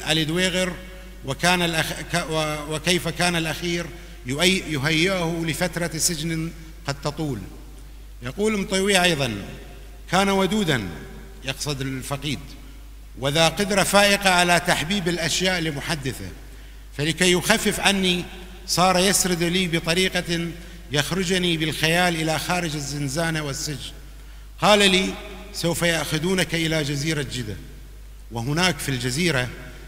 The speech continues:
ستشفى جراحك، لأن هواءها طيب، وسوف تأكل بدل القرص الرغيف البائس شباتي لم تأكله مثله قط، وتشرب ماء عذبا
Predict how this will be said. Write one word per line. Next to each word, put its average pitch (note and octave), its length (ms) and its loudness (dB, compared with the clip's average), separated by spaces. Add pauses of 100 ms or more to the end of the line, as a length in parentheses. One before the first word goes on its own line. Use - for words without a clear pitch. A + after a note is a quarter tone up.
(120)
ستشفى D#3 600 -2
جراحك، A#2+ 520 0 (720)
لأن C#3+ 340 2
هواءها C#3+ 720 0
طيب، C#3 360 2 (640)
وسوف D#3+ 420 0
تأكل D#3+ 500 0
بدل D#3 340 0
القرص C#3+ 640 -2 (160)
الرغيف C3 420 -4
البائس C3+ 680 -4 (400)
شباتي D#3 600 0 (420)
لم D#3+ 160 0
تأكله D3 600 0 (220)
مثله C#3 520 -4
قط، - 520 -4 (580)
وتشرب D3+ 640 2
ماء E3 400 4
عذبا D3+ 580 2